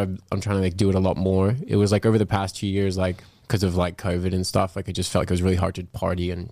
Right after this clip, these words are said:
travel and, and stuff. So it was, it was harder to pump out the videos. I also like to just do it, like, more naturally. I see it as, like, a progression into film and T V rather than just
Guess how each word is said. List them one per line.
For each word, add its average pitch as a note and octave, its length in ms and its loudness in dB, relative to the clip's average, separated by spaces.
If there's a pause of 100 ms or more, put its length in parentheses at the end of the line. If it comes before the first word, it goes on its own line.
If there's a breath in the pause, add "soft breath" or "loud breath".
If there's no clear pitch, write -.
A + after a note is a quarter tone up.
travel F2+ 560 -6
and, E2 320 -14 (220)
and F2+ 120 -6
stuff. - 280 -2
So - 120 -4
it - 80 -2
was, - 180 -4
it - 140 -20
was F#2+ 120 0
harder F2+ 320 -2
to F2+ 60 -10
pump F2 260 -6
out F2 140 -2
the F2 80 -10
videos. F2+ 560 0 (420 soft breath)
I G#2+ 100 0
also B2 180 0
like C#3 120 0
to D3+ 80 0
just C3+ 180 0
do A#2 120 2
it, A#2 120 2
like, G2+ 140 -2
more G#2 180 0
naturally. G2+ 680 -2 (420 loud breath)
I G#2 100 -2
see A#2 300 0
it G#2+ 100 2
as, G2 120 0
like, G2+ 120 0
a G2+ 40 -6
progression F#2+ 540 -2
into F#2+ 180 0
film F#2 560 0
and - 160 -6
T F#2 200 0
V F2+ 300 2
rather F#2 400 -2
than F#2 340 -8
just - 280 -4